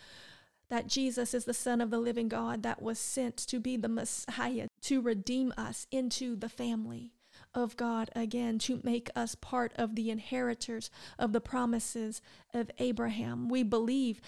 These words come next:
that his blood atones for us and that he released his Holy Spirit to fill, to teach, to lead, to guide, and to direct us, to correct us,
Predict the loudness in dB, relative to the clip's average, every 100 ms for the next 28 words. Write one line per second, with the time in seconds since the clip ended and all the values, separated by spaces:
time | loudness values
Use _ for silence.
0 | -6 -2 2 2 2 2 4 4 2 -2
1 | 0 2 2 2 -2 0 0 0 0 0
2 | 0 -2 -2 0 0 -2 -4 -2 -4 -2
3 | -2 -2 -4 -4 0 0 0 -4 -6 -4
4 | 2 4 4 -2 -6 -2 0 2 0 0
5 | -2 0 0 0 0 -2 -4 0 2 2
6 | 2 0 -4 -4 -2 -2 -2 0 0 -2
7 | -4 -8 -4 -2 -2 0 0 0 -2 0
8 | 2 2 -2 -4 -4